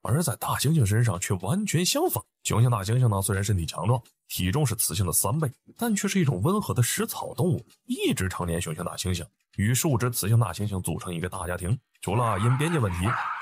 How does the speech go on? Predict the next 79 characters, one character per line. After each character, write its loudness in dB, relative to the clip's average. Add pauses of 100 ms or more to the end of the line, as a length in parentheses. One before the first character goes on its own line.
与 4
邻 2
居 -2
的 0
雄 4
性 0
发 -4
生 0
打 -6
斗 -2
之 -4
外， -4 (300)
他 -4
们 -2
很 0
少 -2
因 0
为 2
交 0
配 2
问 -2
题 -8
发 -4
生 -12
矛 -4
盾。 -4 (240)
换 -2
句 2
话 -6
说， -8 (260)
家 -2
里 0
唯 0
一 2
的 2
雄 -2
性 2
大 -2
猩 0
猩 4
垄 4
断 0
了 2
交 -4
配 -6
权， -6 (220)
自 -4
然 -2
也 -4
就 -2
不 2
需 0
要 0
强 -2
迫 2
与 -4
竞 2
争 -2
了。 -6 (220)
所 -2
以 0
呢， 0
丁 -2
丁 0
对 0
他 0
们 0
来 -2
说 2
最 2
大 0
的 0
作 2
用 2
就 -2
是 -2
聚 0
个 -2
焦。 0